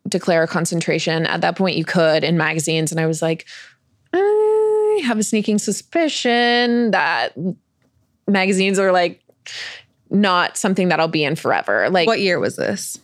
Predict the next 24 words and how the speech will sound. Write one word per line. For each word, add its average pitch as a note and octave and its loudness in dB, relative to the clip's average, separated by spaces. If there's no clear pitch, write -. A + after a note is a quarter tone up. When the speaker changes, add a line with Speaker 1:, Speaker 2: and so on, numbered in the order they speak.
Speaker 1:
I G3 2
was G3+ 0
a G3+ 0
freshman F3 0
in E3+ 0
twenty D#3 -2
fifteen. - -4
Speaker 2:
Okay. D#3+ -2
Speaker 1:
And F3+ 0
so, E3 2
like, D#3+ 0
I F#3+ 2
also G3 2
didn't G3 0
wanna F#3 0
concentrate E3+ -2
because E3 -2
I D#3+ 2
just G#3 -2
wanted G#3 2
a, D#3+ 4
a F3 2
really, F3+ 2
like, D#3+ 0